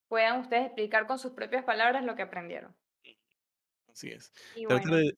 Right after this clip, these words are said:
Speaker 2: tratar de
Speaker 1: Ujú.
Speaker 2: dividir los tiempos, así a modo de resumen, dividir los tiempos, ¿no? Y no tener distracciones. Esas, esas cosas, este, eh, les va a servir mucho. Así que bueno, hasta aquí llegamos, Jackie.
Speaker 1: Así es. Bueno, gracias, Dani, gracias por,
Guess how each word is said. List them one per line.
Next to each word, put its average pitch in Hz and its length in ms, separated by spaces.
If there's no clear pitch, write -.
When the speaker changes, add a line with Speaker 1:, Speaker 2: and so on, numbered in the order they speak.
Speaker 2:
tratar 143 280
de 170 80
Speaker 1:
Ujú. - 0
Speaker 2:
dividir 147 280
los 127 140
tiempos, 147 400
así 117 200
a 127 40
modo 139 300
de 123 80
resumen, 113 520
dividir 117 320
los 120 180
tiempos, 127 540
¿no? 123 320
Y 120 140
no 135 180
tener 135 240
distracciones. 117 1040
Esas, 120 340
esas 107 140
cosas, - 500
este, - 440
eh, 104 180
les 104 280
va 113 80
a 101 40
servir 120 300
mucho. - 280
Así - 160
que 135 100
bueno, 185 340
hasta 143 220
aquí 160 140
llegamos, 120 760
Jackie. 127 560
Speaker 1:
Así - 140
es. - 760
Bueno, 220 320
gracias, 226 380
Dani, 233 280
gracias 196 320
por, 226 300